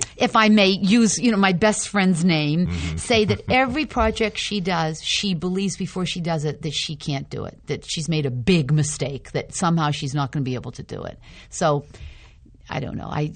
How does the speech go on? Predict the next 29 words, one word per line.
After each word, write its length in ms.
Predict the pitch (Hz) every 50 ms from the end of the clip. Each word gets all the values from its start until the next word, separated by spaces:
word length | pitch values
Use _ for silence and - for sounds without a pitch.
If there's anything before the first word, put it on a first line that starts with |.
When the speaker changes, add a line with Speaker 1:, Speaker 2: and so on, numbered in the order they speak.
| -
Speaker 1:
I, 140 | - 156 151
sometimes 460 | 151 - - 226 202 202 202 185 151 -
it's 200 | - - - -
fear. 380 | - 175 170 170 170 175 180
Sometimes 680 | 165 - - 180 170 - 160 160 156 151 151 147 139
it's, 280 | 147 151 147 147 - -
um, 380 | 151 139 139 139 139 135 131 - - - - - - _ - - - - - - - - - _ - - - -
probably 240 | - 175 160 160
most 240 | 151 156 151 143 -
of 60 | 165
the 80 | 151 147
<laughs> 140 | - - 160
time 160 | 160 147 143
it's 240 | - - - - - -
fear. 360 | - - 135 131 139 151 156 - - - - - - - - - - - -
Um, 520 | - 190 180 175 170 170 165 160 156 160 - - - - - - - - - - - - - - - - - - - - - - -
I, 60 | - -
sometimes 320 | - - 247 240 233 196
I 60 | 208
don't 100 | 180 180 180
know, 120 | 160 175
really 260 | 175 175 180 175 170
know 80 | 160 160
if 100 | 156 -
it's 120 | 151 - -
the 80 | 156
right 180 | 143 147 - -
career 360 | - - 156 135 139 139 139
move. 500 | 135 135 135 139 143 143 147 143 - -